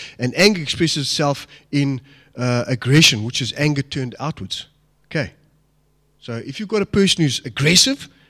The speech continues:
you've got a problem with anger, and he's turning it outward. If, if a person's depressed, depressed, is,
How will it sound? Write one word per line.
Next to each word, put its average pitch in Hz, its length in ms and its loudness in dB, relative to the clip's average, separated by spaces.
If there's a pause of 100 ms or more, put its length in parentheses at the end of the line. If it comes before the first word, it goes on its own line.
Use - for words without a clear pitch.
you've 110 120 -16
got 123 100 -2
a 110 40 -6
problem 147 260 -2
with 120 120 -4
anger, 131 320 -4 (720)
and 117 160 -8
he's 120 220 -6
turning 156 260 2
it 135 180 -2
outward. 147 380 -4 (340)
If, 117 220 -10
if - 140 -12
a - 60 -12
person's 165 360 -2
depressed, - 600 -4
depressed, 220 460 -4
is, 120 140 -8